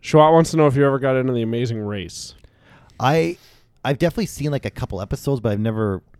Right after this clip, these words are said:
Speaker 2: Oh, what was it? The, this, this one I think is more of a game show than, like, a reality show. I don't almost think of Amazing Race as, like, a game show, 'cause it's like,
Speaker 1: Yeah,
Speaker 2: it's not
Speaker 1: I
Speaker 2: really, like, they're just going from place to place and doing physical challenges. It's not
Speaker 1: Yeah.
Speaker 2: like they're,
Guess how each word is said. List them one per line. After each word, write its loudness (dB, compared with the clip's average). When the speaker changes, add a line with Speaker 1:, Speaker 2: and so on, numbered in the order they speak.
Speaker 2:
Oh, 4
what 0
was -4
it? -6
The, -4
this, -6
this -4
one -2
I -4
think -4
is -6
more -2
of -6
a -8
game -10
show -8
than, -8
like, -12
a -12
reality -8
show. -12
I -2
don't 2
almost -2
think -2
of -2
Amazing -2
Race -6
as, -18
like, -10
a -12
game -14
show, -12
'cause -14
it's -14
like, -10
Speaker 1:
Yeah, 0
Speaker 2:
it's -4
not 2
Speaker 1:
I 2
Speaker 2:
really, 2
like, 0
they're 2
just -4
going -2
from -10
place -8
to -14
place -6
and -10
doing -8
physical -14
challenges. -12
It's -4
not 4
Speaker 1:
Yeah. 6
Speaker 2:
like -2
they're, -2